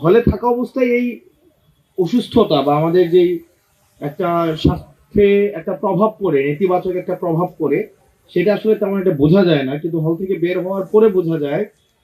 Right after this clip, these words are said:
যে আসলে আমাদের ইউনিভার্সিটির ইনফ্রাস্ট্রাকচার আমাদের স্বাস্থ্যের কি অপূরণীয় ক্ষতি করে দেয়।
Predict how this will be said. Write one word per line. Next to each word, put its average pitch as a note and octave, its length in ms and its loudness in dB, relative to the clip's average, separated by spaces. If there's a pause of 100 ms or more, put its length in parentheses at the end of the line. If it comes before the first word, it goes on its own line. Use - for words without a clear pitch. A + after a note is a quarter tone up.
(200)
যে D#3 80 4
আসলে F3 360 2 (920)
আমাদের E3+ 400 0 (100)
ইউনিভার্সিটির G#3 680 2
ইনফ্রাস্ট্রাকচার G#3+ 1040 -2 (580)
আমাদের F3+ 420 -4
স্বাস্থ্যের - 560 0
কি G#3+ 100 0
অপূরণীয় G#3 640 2
ক্ষতি F3 280 -8
করে E3 240 2
দেয়। A2 200 -2